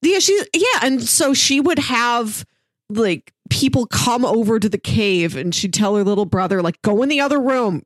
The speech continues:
go in the other cave, don't look." And these people would, like, lick, these other monsters would, like, lick the uranium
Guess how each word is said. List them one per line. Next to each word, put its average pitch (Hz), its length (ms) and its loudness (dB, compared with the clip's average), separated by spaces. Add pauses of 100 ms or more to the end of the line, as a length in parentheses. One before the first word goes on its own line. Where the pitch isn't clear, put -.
(100)
go 269 200 2
in 330 80 0
the 330 120 0
other 277 220 0
cave, 240 320 -2
don't 247 240 -2
look." 247 300 -2 (380)
And 220 120 0
these 233 140 0
people 262 240 0
would, 247 100 -2
like, 208 160 -2
lick, 190 680 -4
these 208 200 0
other 233 160 0
monsters 208 400 0
would, 208 100 -2
like, 185 140 -2
lick 180 340 -2
the 214 100 0
uranium 180 720 0